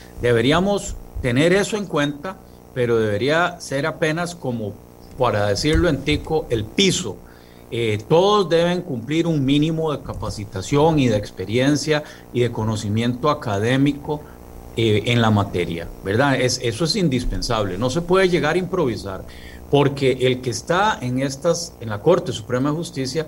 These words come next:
está en el pináculo de todo el poder judicial. Los casos más complejos y en su fase final llegan ahí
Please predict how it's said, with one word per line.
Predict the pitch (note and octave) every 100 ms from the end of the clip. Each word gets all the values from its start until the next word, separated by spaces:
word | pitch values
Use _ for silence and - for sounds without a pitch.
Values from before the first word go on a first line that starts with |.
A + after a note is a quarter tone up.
| - - - - -
está | G#2 - C#3+
en | F3+
el | F#3
pináculo | F3+ C3+ A#2 C3 G3+ - G#3 F#3 A#2 - - - -
de | A#2+
todo | - D#3 E3 F#3
el | F3+
poder | - A#2+ B2+ E3+
judicial. | E3+ F#3+ B2+ G#2 D3+ F3 D#3+ F#2+ - - - -
Los | A2 A2
casos | - E3 F#3 G3+ F3+
más | E3 E3
complejos | - E3 C#3 D#3 C3 A#2+ D3+ -
y | C#3 C3+
en | B2
su | -
fase | G2+ D3 D3+ D3 E3+
final | F#3+ C#3+ A#2 A#2+ C3 - - - -
llegan | A#2 A2+ A2 C#3+
ahí | C3+ F#3+ A3